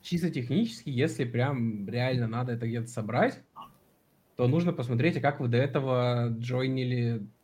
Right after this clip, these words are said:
эс кью эль-ные таблицы, просто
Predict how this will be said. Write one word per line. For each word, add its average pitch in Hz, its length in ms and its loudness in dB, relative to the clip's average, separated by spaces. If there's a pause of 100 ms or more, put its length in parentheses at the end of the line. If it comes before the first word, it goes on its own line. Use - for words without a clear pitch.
(460)
эс 120 160 -6
кью 120 200 0
эль-ные 123 320 2
таблицы, 123 840 -2
просто 123 640 0